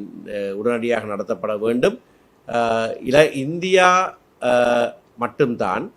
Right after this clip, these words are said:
இலங்கை தமிழர் விவகாரத்திலே எப்படியான தீர்வு ஏற்படுத்தப்பட வேண்டும் என்பதை, அ, இலங்கை அரசாங்கத்தோடு இணங்கி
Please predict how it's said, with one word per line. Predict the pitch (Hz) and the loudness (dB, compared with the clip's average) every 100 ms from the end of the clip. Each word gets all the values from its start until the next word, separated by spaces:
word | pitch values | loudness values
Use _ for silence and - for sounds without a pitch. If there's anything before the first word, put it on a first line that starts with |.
| _ _ _ _ _ _ | _ _ _ _ _ _
இலங்கை | 107 131 156 175 | 0 2 4 2
தமிழர் | 170 151 147 147 143 | 4 4 6 4 2
விவகாரத்திலே | 127 117 123 123 120 - 113 165 175 | 0 2 2 2 2 -2 -4 -4 -4
எப்படியான | 113 156 156 165 160 160 151 | -2 0 2 6 6 4 0
தீர்வு | 127 135 135 | -2 -2 0
ஏற்படுத்தப்பட | 131 110 117 110 98 113 104 | 0 0 -2 -2 -4 -4 -2
வேண்டும் | 98 113 120 120 | -2 -2 -2 -4
என்பதை, | 110 101 98 117 175 - _ _ _ - | -4 -6 -4 -4 -6 -14 _ _ _ -10
அ, | 104 | -6
இலங்கை | 104 123 127 | 0 0 2
அரசாங்கத்தோடு | 113 - 117 107 98 - 98 143 190 170 - | 0 0 -4 -6 -8 -6 -4 -2 -4 -6 -10
இணங்கி | 107 123 127 120 147 226 | -4 -2 0 0 -2 -4